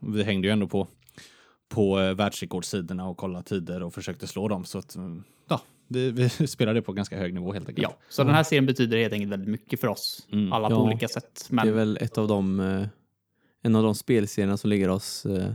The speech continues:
Speaker 3: närmast om, eller varmast om hjärtat.
Speaker 2: Ja.
Speaker 1: Mm.
Speaker 3: Så kan man väl säga.
Speaker 2: Precis.
Speaker 1: Mm, verkligen. Så därför är det lite extra kul med detta. Och jag tror att det, jag tror att detta gäller en hel del där ute, även om man inte har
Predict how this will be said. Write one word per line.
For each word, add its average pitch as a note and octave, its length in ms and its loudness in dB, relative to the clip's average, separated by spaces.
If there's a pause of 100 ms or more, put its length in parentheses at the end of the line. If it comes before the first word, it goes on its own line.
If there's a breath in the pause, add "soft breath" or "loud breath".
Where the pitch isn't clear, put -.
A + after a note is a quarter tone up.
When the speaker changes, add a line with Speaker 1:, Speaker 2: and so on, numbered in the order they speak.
Speaker 3:
närmast G2 680 0
om, G2 340 -2 (200)
eller G#2+ 160 0
varmast G#2 520 -2
om G#2 100 0
hjärtat. A#2 300 -2
Speaker 2:
Ja. G#2+ 200 0
Speaker 1:
Mm. A2 120 -6 (140)
Speaker 3:
Så - 140 -4
kan C#3 80 2
man C#3 100 2
väl C#3 80 0
säga. A#2 180 0 (180)
Speaker 2:
Precis. G#2+ 280 -4 (640)
Speaker 1:
Mm, A#2+ 200 2 (340)
verkligen. G#2 320 -4 (960 soft breath)
Så B2 60 0
därför A#2 240 2
är D#3+ 40 2
det C#3+ 40 0
lite A2+ 140 -2
extra G#2+ 200 -6
kul G2 180 -2
med F#2+ 120 -4
detta. F#2+ 200 -8
Och F#2+ 60 -2
jag G#2 80 -4
tror G#2 160 0
att G2+ 120 -4
det, G2+ 160 -2
jag G2 240 -4
tror G#2+ 120 -2
att F#2 60 -6
detta G2 220 -6
gäller F#2 380 -4
en D2+ 260 -8
hel F#2 220 -4
del G#2+ 160 -2
där F#2+ 80 -2
ute, F#2+ 180 -6
även F#2 120 -6
om F#2 40 -6
man F#2+ 80 -2
inte F2+ 180 -4
har F#2 140 -2